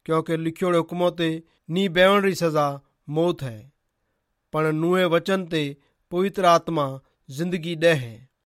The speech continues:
جڏهن اهو وچن، جيڪي ري سزا موت هي، پٿرون تي کوتريوڙو هتو، تو ايشور اجاڙو ظاهر هيو،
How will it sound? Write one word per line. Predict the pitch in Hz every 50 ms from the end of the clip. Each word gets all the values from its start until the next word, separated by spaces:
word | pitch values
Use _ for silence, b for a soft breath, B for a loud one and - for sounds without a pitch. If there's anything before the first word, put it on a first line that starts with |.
| _ _ _ _ _ _ _ -
جڏهن | 139 165 185 196 214
اهو | 208 196
وچن، | 196 190 - - 196 196 196 190 190 _ _ _ _ _ _ _ _ -
جيڪي | 135 156 165 160 196 190
ري | 185 185 175 -
سزا | 180 165 156 160 151 147 143 139 _ _ _ _ _ -
موت | 143 160 175 190 196 185 -
هي، | 143 131 117 110 - 123 _ _ _ _ _ _ _ _ _ _ _ _ -
پٿرون | 160 165 - 170 180 185 180 180
تي | 185 165 156 147 147 - _ _ _ _ _ _ _ _
کوتريوڙو | - 180 190 185 - 208 202 202 185 170
هتو، | 165 - 165 131 120 127 131 _ _ _ _ _ _ _ _
تو | - 151 160 180
ايشور | 185 156 - - 208 196 185 180
اجاڙو | 175 165 170 165 160 151 143 139 135 135 - _ _ _ _ _
ظاهر | - - 160 160 165 165 160 139
هيو، | 147 135 120 110